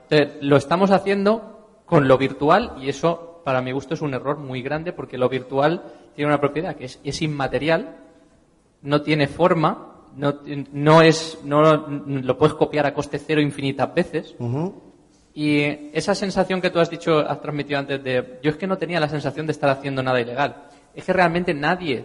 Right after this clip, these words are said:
Speaker 1: tiene esa sensación porque es lo más natural del mundo que hemos hecho todos desde que nacemos. Es decir, el noventa y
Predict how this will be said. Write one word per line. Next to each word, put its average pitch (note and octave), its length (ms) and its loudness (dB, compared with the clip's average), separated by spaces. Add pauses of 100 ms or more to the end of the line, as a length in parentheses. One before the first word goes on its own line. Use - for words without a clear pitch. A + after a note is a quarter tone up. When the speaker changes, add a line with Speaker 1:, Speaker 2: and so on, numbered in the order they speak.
(140)
Speaker 1:
tiene C#3+ 160 -6
esa E3 140 -6
sensación D#3+ 500 -6
porque B2+ 640 -6 (100)
es D#3+ 200 -4
lo C3 140 0
más D3+ 180 -2
natural D#3+ 460 -2
del B2+ 160 -8
mundo E3 380 -8
que C#3+ 80 -12
hemos C#3 160 -8
hecho D3 180 -4
todos D#3 220 -2
desde C3+ 200 -4
que A#2+ 80 -14
nacemos. B2+ 420 -6
Es - 640 -10
decir, - 340 -20
el C#3 160 -6
noventa C#3 420 -2
y C3+ 360 -8